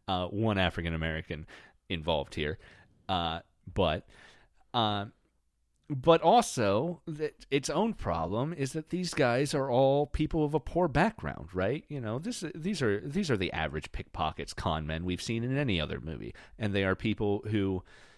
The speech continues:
are doing this because this is how they know the world already works, but they're cutting out the middleman and the extra steps, right? They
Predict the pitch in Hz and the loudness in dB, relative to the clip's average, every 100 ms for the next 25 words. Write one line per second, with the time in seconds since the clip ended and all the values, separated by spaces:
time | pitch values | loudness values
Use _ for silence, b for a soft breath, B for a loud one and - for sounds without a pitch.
0 | b - 104 95 101 147 156 123 101 92 | b 0 2 2 4 6 6 4 4 2
1 | 92 - - - 92 - 123 110 107 110 | 2 -4 -8 -4 -4 0 4 4 2 -4
2 | - 104 107 107 - 107 98 92 92 90 | -4 -2 0 -2 -2 2 2 2 2 2
3 | 87 82 82 80 78 76 71 73 71 73 | 2 0 -2 0 0 0 -2 -2 -2 -6
4 | 76 139 78 - - - - - _ _ | 0 2 2 0 -8 -10 -10 -16 _ _
5 | _ _ _ _ _ _ _ - 98 95 | _ _ _ _ _ _ _ -2 2 4
6 | 92 - 92 85 78 - 87 139 110 87 | 4 4 4 2 0 0 2 6 6 4
7 | 85 80 78 80 78 - - - - - | 2 0 0 -2 -2 -6 -10 -6 -6 -6
8 | - - - _ _ 82 78 76 _ _ | -10 -10 -14 _ _ -6 -4 -6 _ _
9 | _ - - - 90 85 82 | _ -20 -20 -4 2 2 2